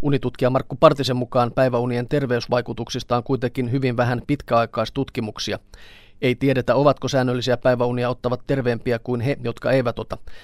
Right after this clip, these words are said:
Sen sijaan tiedetään, että jos väsyttää, päiväunet parantavat vireystasoa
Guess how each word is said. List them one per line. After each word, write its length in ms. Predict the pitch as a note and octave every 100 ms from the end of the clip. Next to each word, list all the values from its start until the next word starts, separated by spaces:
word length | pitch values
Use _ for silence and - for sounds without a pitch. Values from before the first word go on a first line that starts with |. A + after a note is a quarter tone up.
| - -
Sen 160 | D3+
sijaan 200 | A#2+ A#2+
tiedetään, 420 | E3 D3 C3 C3
että 200 | C3+ -
jos 200 | C3 B2+
väsyttää, 480 | C#3 C#3+ C3 - B2+
päiväunet 520 | A#2+ B2+ A#2+ A#2+ B2 -
parantavat 520 | C3 A#2+ A#2+ A#2+ B2
vireystasoa 640 | C3 B2+ A2 A#2 A#2 A#2